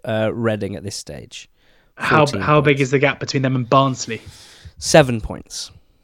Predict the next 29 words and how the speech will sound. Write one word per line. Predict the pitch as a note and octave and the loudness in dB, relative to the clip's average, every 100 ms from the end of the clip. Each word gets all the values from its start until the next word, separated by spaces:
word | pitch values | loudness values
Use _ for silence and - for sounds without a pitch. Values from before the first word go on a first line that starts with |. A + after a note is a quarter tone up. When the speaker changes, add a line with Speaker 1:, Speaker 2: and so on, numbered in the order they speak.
| - - _ _ _ _ | -20 -20 _ _ _ _
Speaker 2:
Okay. | - G#2+ _ _ - | -14 -14 _ _ -4
So | D3 | 4
when | D#3+ E3 | 6 6
they, | D#3+ | 4
when | D#3 D#3+ | 2 0
they | D#3+ D#3+ D#3 - _ | 2 0 -2 -12 _
draw | - D3+ | 2 6
level | C#3+ C#3+ C3 B2 | 6 4 2 -2
with | A#2+ | -4
Barnsley, | A#2+ B2+ B2 A2 G#2+ | -2 -2 -2 -4 -6
do | B2+ B2+ | 0 0
we, | C3 | 2
do | C3+ | 4
we | B2+ | 6
relegate | B2+ A#2+ A#2 A#2 | 6 2 -2 -4
Barnsley? | A#2 G#2+ E2+ - _ _ _ - - _ _ _ | -4 -6 -12 -16 _ _ _ -20 -20 _ _ _
Speaker 1:
There's | E3+ D#3+ | 2 2
nothing, | F3+ G3 G3+ G3 - G3 F#3+ F#3 _ _ _ _ - | 2 2 0 0 -2 0 0 -4 _ _ _ _ -4
there's, | E3+ - - | -2 -2 0
there's | E3 F3 | 2 4
Speaker 2:
<laughs> | G3 | 6
Speaker 1:
really | A3 G#3 | 6 6
nothing | G3 F3+ - C3+ C#3 | 4 0 0 0 0
in | C3+ | 2
the | |
way | C#3 C#3 | 4 4
that | C3 | 4
they're | B2+ B2+ | 0 0
playing | C#3 C3 A#2 A#2 | 0 0 0 -4